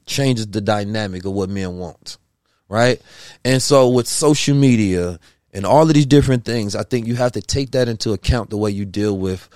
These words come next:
this generation, right? Because it's unfair for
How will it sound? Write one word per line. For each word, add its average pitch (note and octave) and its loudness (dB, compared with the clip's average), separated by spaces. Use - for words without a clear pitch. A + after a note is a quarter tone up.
this A2+ -2
generation, F#2 -8
right? A2 0
Because A#2 0
it's G#2 -2
unfair C3+ 2
for B2 6